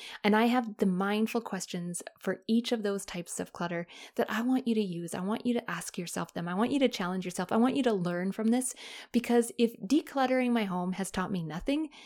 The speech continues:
it's taught me <laughs> that all of this is valuable if you're paying attention.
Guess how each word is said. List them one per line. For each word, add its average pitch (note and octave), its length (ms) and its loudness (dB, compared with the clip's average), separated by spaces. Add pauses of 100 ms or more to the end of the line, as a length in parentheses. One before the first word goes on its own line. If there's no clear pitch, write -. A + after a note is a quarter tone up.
(240)
it's A#3 200 2
taught - 320 0
me A#3+ 160 8
<laughs> A3+ 120 2
that - 480 -2 (520)
all B3+ 240 12
of B3+ 140 8
this B3 180 10
is G#3+ 140 4
valuable G3+ 560 2
if - 160 2
you're F#3+ 100 0
paying F#3 320 -4
attention. E3+ 580 -8